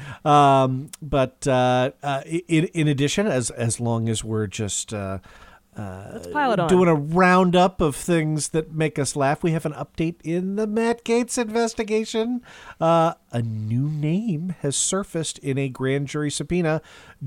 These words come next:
Speaker 1: Joe Ellicott, right? That is a close friend and former employee of Joel Greenberg, who is now cooperating.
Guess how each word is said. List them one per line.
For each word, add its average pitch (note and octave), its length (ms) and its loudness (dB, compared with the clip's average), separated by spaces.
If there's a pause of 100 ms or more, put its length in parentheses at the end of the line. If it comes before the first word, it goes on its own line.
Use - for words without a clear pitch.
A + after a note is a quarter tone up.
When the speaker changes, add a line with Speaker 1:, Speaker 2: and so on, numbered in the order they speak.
(120)
Speaker 1:
Joe D#3+ 720 2
Ellicott, F#3 560 0 (340)
right? D#3+ 200 -6 (180)
That A2+ 160 -2
is A2 160 -2
a G#2 200 -2
close - 440 -6
friend D3 420 -2
and A#2+ 160 -2
former C3+ 380 -4
employee F3 840 0 (280)
of C#3+ 400 4 (160)
Joel E3 400 6
Greenberg, C#3 840 2 (140)
who D3+ 160 2
is C3+ 220 2
now B2+ 260 2
cooperating. A#2+ 1000 -2